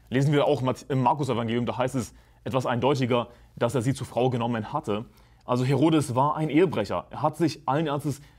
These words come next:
Herodias, die Frau seines Bruders Philippus, zur Frau genommen.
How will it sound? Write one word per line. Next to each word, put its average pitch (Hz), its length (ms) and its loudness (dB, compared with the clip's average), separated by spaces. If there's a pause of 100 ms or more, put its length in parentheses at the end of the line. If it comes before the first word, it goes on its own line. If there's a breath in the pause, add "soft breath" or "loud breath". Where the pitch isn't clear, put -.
(420 soft breath)
Herodias, 139 580 2
die 127 100 -4
Frau 147 300 2
seines 139 260 0
Bruders 160 440 0
Philippus, 151 320 -2
zur 151 100 -4
Frau 165 220 2
genommen. 92 300 -4